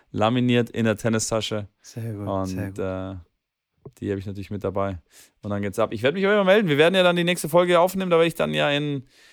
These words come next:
Speaker 1: Logini sein. Und, ähm, dann hoffe ich mal, dass das Internet einigermaßen da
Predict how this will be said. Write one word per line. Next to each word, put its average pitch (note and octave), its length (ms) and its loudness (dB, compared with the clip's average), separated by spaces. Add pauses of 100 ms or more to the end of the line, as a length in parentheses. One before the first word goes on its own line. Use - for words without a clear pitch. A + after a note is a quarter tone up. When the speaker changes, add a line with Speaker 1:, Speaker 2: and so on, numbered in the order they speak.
(1120)
Speaker 1:
Logini D#3+ 720 6
sein. A#2+ 380 4 (640)
Und, G#2+ 460 -2 (240)
ähm, A2 460 2
dann G#2+ 480 2 (440)
hoffe G#2+ 140 2
ich A2 60 -2
mal, G#2+ 100 2
dass G#2 120 0
das G#2+ 100 -8
Internet A2 280 0
einigermaßen G#2+ 520 2
da G2+ 360 2